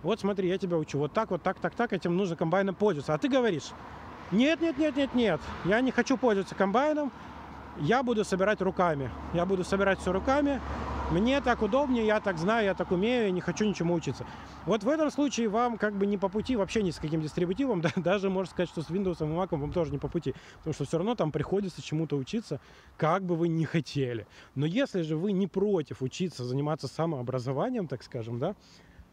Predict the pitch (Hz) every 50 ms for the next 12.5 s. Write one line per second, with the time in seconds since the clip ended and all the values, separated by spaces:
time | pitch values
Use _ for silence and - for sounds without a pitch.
0 | - - - 123 147 208 247 294 262 - - 208 208 214 170 - - - 127 123
1 | 120 127 131 123 147 202 247 277 - - 147 160 190 214 180 147 147 156 185 214
2 | - - - - 135 143 170 180 185 185 151 131 135 151 147 147 156 180 214 226
3 | 214 208 170 156 135 - 135 139 135 117 123 135 160 156 120 117 110 - 110 -
4 | 139 156 143 - - 135 185 220 - - - - - 185 214 202 170 151 139 131
5 | 123 123 135 202 196 143 - 127 - 156 165 - - - 180 180 165 - - -
6 | 120 - - - - - - 127 127 208 196 - - - - 175 175 151 135 123
7 | 117 123 117 147 139 143 151 180 220 247 233 - - 196 202 196 208 208 185 139
8 | 139 175 170 139 - - - - 131 127 120 - - - - - - - - 226
9 | 202 - - - - 170 175 175 170 156 139 - - - 139 123 104 - - -
10 | - - - - - - - - - - - - - 147 147 143 143 143 143 143
11 | 135 131 123 - 160 151 - - 214 269 285 277 254 202 160 175 156 143 143 185
12 | 240 254 190 156 147 170 190 214 202 170